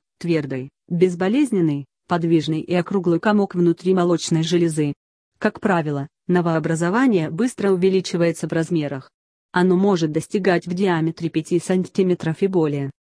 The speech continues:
Виды фиброаденомы молочной железы. Существует два основных вида данных опухолей: простые и сложные фиброаденомы.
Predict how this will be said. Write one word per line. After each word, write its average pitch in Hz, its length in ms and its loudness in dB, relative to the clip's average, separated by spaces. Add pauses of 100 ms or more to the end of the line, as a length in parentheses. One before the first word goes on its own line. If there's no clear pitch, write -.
(580)
Виды 175 340 2
фиброаденомы 202 800 2
молочной 170 540 2
железы. 160 500 0 (720)
Существует 196 720 -2
два 170 180 0
основных 180 480 0
вида 185 240 2
данных 220 440 2
опухолей: 151 640 0 (180)
простые 202 420 2
и - 100 -2
сложные 208 580 0
фиброаденомы. 151 920 -2